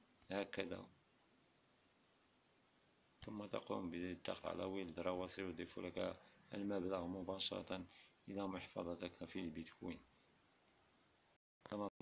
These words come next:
تلاحظون. فالموقع سهل إخواني أخواتي، وهذه هي طريقة العمل على الموقع، وهو الموقع بسيط جدا إخواني كما تلاحظون، فهو يقوم بجمع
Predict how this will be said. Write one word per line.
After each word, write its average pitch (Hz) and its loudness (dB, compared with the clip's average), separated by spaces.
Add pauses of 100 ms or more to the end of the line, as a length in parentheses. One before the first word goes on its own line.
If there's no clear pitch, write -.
(140)
تلاحظون. - -2
فالموقع 95 2 (120)
سهل - -4 (280)
إخواني 90 0 (180)
أخواتي، 90 -2 (420)
وهذه 92 2
هي 95 -2
طريقة 98 0
العمل 90 0 (480)
على 92 2
الموقع، 95 0 (400)
وهو 92 4
الموقع 95 -2
بسيط 87 0
جدا 87 -2
إخواني 92 -2 (360)
كما 104 2
تلاحظون، 92 -2
فهو 90 0
يقوم 90 -4
بجمع 85 0